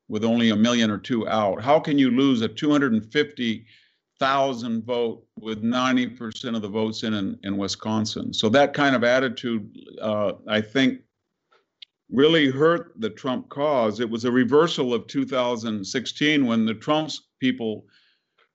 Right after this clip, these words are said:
were really eager and desperate to show that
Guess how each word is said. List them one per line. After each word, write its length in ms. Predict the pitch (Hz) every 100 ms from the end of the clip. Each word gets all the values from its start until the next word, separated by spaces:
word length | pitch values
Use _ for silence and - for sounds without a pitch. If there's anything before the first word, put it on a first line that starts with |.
| -
were 140 | 113
really 280 | 110 160 151
eager 440 | 131 156 147 131
and 140 | 113 98
desperate 580 | 135 160 - 127 113 110
to 80 | 113
show 340 | - 139 135
that 160 | 120